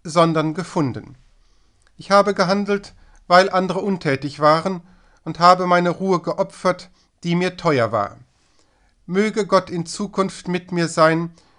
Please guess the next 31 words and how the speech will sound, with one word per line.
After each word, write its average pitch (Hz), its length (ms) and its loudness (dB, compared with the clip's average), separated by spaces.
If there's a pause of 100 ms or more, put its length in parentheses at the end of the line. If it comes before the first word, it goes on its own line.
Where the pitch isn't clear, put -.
wie 165 260 -8
er 185 360 0
mir 170 320 0
bis 160 240 -8
jetzt 165 360 -6
beistand. 127 680 -2 (520)
Und - 200 -8
er 180 220 2
wird 180 180 -4
mit 180 180 -4
mir 180 180 -2
sein, 180 420 0 (240)
wenn 165 180 0
ich 175 180 -6
nur 170 120 0
meine 156 220 2
Hand 147 240 -2
rein 165 300 4
und 160 140 -8
mein 151 160 -2
Herz - 320 -6
lauter 160 400 2
bewahre. 131 640 0 (680)
Jede 190 260 -4
persönliche 196 640 -2
Demütigung 175 800 -4 (300)
hoffe 175 260 0
ich 151 120 -6
ertragen 160 520 0
zu 196 140 -12
können, 190 360 -2